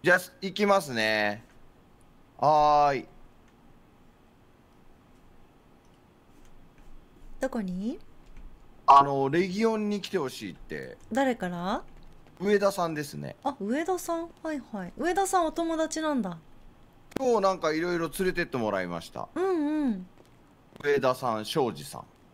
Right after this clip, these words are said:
Speaker 2: あ、そうそう、庄司さんね。ここ、ベッドルームです。
Speaker 1: あら。
Speaker 2: で、この左側がウォークインクローゼット。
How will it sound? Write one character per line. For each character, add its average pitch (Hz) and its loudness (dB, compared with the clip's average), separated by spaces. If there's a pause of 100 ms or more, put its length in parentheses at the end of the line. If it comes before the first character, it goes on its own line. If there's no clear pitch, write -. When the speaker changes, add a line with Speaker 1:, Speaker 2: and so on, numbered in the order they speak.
Speaker 2:
あ、 233 0
そ 233 -6
う 220 -6
そ 214 -8
う、 196 -12
庄 285 -2
司 208 -10
さ 175 -12
ん 170 -12
ね。 302 -4 (1160)
こ - -14
こ、 285 2 (180)
ベ 226 -4
ッ 233 -4
ド 269 0
ル 302 2
ー 302 2
ム 233 0
で 202 -4
す。 190 -10
Speaker 1:
あ 190 -6
ら。 190 -10 (2250)
Speaker 2:
で、 226 0
こ 233 -4
の 226 0
左 254 0
側 277 2
が 277 2
ウ 247 2
ォ 254 2
ー 262 -2
ク 269 -6
イ 277 0
ン 262 -4
ク 277 -4
ロ 277 0
ー - -4
ゼ 247 -2
ッ - -8
ト。 - -6